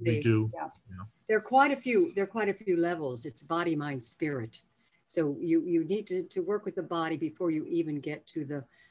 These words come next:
Speaker 3: working with the alchemical bit, and then the spirit. When we go into the spiritual, the last, um, the last, what, what would you say?
Speaker 1: Our
Speaker 3: Seminar-
Speaker 1: vibrational level, the
Speaker 3: Okay.
Speaker 1: last two modules
Speaker 3: Yeah,
Speaker 1: of the
Speaker 3: we
Speaker 1: program.
Speaker 3: pull out the forks and we teach people how to work with them,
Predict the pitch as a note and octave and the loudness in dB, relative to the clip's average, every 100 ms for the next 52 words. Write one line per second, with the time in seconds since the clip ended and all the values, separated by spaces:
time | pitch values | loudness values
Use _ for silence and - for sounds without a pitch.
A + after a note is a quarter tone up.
0 | _ _ F3 G3 F3 F3+ F#3 D#3 D3 - | _ _ -10 -4 -4 0 2 0 0 -6
1 | - D3 - D#3+ E3 - E3+ E3 _ _ | -6 -8 -4 -2 -2 -4 -6 -6 _ _
2 | _ _ _ D#3+ E3 E3 _ _ _ D#3+ | _ _ _ -2 -2 -4 _ _ _ -4
3 | D#3 D3 D3 - - F3 E3 E3 E3 _ | -2 -2 -4 -8 -2 0 2 -2 -6 _
4 | _ _ - E3+ D#3+ D#3 F#3 G3+ G3 E3+ | _ _ 0 2 2 2 0 2 2 0
5 | D#3 - - D#3+ D#3+ D#3+ C#3+ D3 D#3+ D#3+ | -6 -8 -2 -2 -2 -8 -6 -4 -4 -4
6 | D#3+ - - C#3 C3+ - _ _ _ E3+ | -8 -14 -10 -6 -6 -8 _ _ _ 0
7 | E3+ D#3 D#3 - - - D#3+ D#3+ E3 E3 | 0 0 -4 -8 -12 -6 -6 -2 -4 -4
8 | C#3+ D#3+ C#3 B2+ A#2+ A2 A#2 A#2+ - G#2 | -8 -2 4 6 6 6 6 6 4 2
9 | F#2+ F2+ F#2 F#2 G2 G2 - A2+ G2+ F#3 | 2 0 -2 -2 0 0 0 0 2 4
10 | F3+ E3 G3 F#3+ F#3+ G3 A3 G#3+ G#3 G#3+ | 4 2 0 -4 -2 0 2 0 0 0
11 | G#3+ F3 E3+ E3 F#3 F3 D#3+ - D#3 D3 | 2 4 2 -6 0 0 0 -4 -4 -4
12 | - E3 - F3 E3 D#3 C#3 C3+ D3 - | -6 -8 -4 -6 -6 -6 -6 -6 -8 -10
13 | A#2+ B2+ A#2 | -8 -6 -8